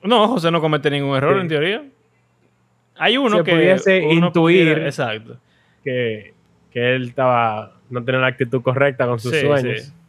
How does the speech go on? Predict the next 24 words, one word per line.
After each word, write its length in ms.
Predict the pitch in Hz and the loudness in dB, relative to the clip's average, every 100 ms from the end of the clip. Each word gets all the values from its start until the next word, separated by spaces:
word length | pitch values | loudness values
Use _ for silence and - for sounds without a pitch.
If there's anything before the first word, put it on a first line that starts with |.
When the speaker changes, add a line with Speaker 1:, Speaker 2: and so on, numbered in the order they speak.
| _ _ _ | _ _ _
Speaker 1:
Pero 440 | 196 175 175 185 151 | 2 2 2 -2 -6
eso 220 | 139 160 | -4 -2
hubiera 220 | 156 151 | 0 0
Speaker 2:
Sí. 100 | 160 | -2
Speaker 1:
sido 240 | 156 151 143 | -2 -2 -4
solamente 840 | 151 151 147 143 147 135 127 - | -4 -4 -6 -8 -6 -4 -6 -8
en 80 | 127 | -10
su 120 | 135 | -8
juventud. 540 | 131 127 120 107 160 120 _ _ _ _ _ _ _ | -6 -6 -6 -8 -10 -12 _ _ _ _ _ _ _
Después 480 | 131 120 120 151 123 | -10 -10 -6 -4 0
Speaker 2:
Ah, 180 | 117 120 | 2 2
y 140 | 113 113 | 0 0
a 240 | 117 120 | 0 0
él 100 | 123 | 0
también 640 | 127 123 123 123 113 107 | 0 0 0 0 -2 -4
no 100 | 120 | -2
le 80 | 123 | -2
gustó 360 | 120 117 120 110 | -2 -2 -2 -2
que 80 | 113 | -4
su 140 | 113 | -4
papá 680 | 110 101 110 110 104 90 - _ _ _ _ _ 123 | -4 -2 -2 0 -2 -4 -14 _ _ _ _ _ -10
invirtiera 480 | 117 110 120 117 117 | -2 -2 0 -2 -2
sus 200 | 120 104 | -8 -6
brazos. 560 | 101 98 107 101 - | -6 -6 -10 -18 -20